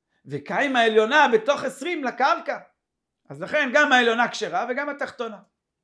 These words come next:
פעמים ששתיהן פסולות, איך ידע? כגון דתרווה הוא צילתן מרובה מחמתן. וקיים העליונה למעלה מעשרים אמה מהגג של התחתונה. סוכה שלמעלה מעשרים אמה פסולה, והתחתונה היא סוכה תחת סוכה.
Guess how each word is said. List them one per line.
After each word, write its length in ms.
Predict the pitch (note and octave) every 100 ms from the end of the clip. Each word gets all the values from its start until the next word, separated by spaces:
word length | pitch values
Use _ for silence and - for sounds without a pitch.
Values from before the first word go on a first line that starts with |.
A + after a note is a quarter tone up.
| _ _ _ _
פעמים 300 | C4+ C#4+ F#4
ששתיהן 440 | C#4 C4+ - C4 C#4
פסולות, 360 | G#3+ A3+ B3
איך 120 | A#3
ידע? 220 | G3 F#3+ A3+ B3
כגון 300 | G#3 A#3 C4+
דתרווה 520 | A#3+ A#3+ A#3+ C4 D#4
הוא 100 | C4
צילתן 540 | G#3 C#4 B3+ B3 D#4 C#4+
מרובה 300 | C4 B3 C4+
מחמתן. 560 | C4 A3+ A3+ G#3 E3+ D#3+ A#3+ _ _ _ _ _ _ _ _ _ _
וקיים 400 | E3+ G3 C#4 D#4+
העליונה 440 | C4+ C4+ B3+ D4+ D4
למעלה 420 | B3+ C4 D4 C4+
מעשרים 400 | C4 A#3+ C4+ C#4
אמה 280 | C4+ D#4+ C#4+
מהגג 540 | C4+ A3+ F3+ D4+ A3
של 240 | E3+ B3+
התחתונה. 560 | A#3+ B3 - C4+ C#4 D4+ D4 _ _ _ _ _
סוכה 340 | - - A3+
שלמעלה 440 | - F#3 G#3+ A3+
מעשרים 340 | F#3 F#3 G#3+ A3+
אמה 240 | B3 C#4
פסולה, 360 | - A3 E3+ F3+
והתחתונה 460 | G3+ G#3 F#3 C#4 E4
היא 140 | D4
סוכה 300 | - B3+ D#4
תחת 320 | D4+ A3+ A#3
סוכה. 280 | - A3 F3